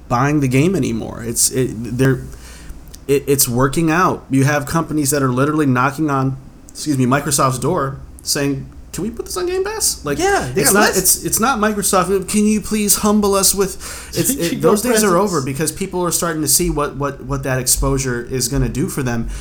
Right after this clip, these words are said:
Speaker 1: And, you know, they have, they've said many times when they take a game off of Game Pass, usually the, the games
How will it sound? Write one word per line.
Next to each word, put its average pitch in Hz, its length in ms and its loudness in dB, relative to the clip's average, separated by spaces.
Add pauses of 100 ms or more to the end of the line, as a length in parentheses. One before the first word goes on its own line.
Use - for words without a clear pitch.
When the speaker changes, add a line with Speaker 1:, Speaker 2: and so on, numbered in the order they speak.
(240)
Speaker 1:
And, 175 420 2
you 160 140 2
know, 151 220 2
they 156 220 0
have, 156 200 0
they've 170 180 2
said 165 220 2
many 135 300 2
times 151 540 0 (340)
when 120 100 0
they 160 100 4
take 220 180 2
a 196 60 -2
game 180 220 4
off 175 160 2
of 147 100 2
Game 156 200 2
Pass, 123 400 0
usually 131 360 -2
the, 131 320 -4 (320)
the 151 100 -2
games 170 420 0